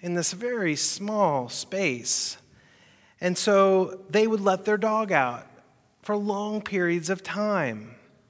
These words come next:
And the dog would bark for long periods of time.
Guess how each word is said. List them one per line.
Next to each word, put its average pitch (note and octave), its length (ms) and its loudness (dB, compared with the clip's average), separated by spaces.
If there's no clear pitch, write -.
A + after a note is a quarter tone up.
And F3 280 0
the E3+ 160 -4
dog F3+ 420 -2
would F#3 180 -4
bark G3 560 0
for G3+ 200 -4
long F#3+ 480 -4
periods C#3 560 -6
of F3 120 -4
time. C3 760 0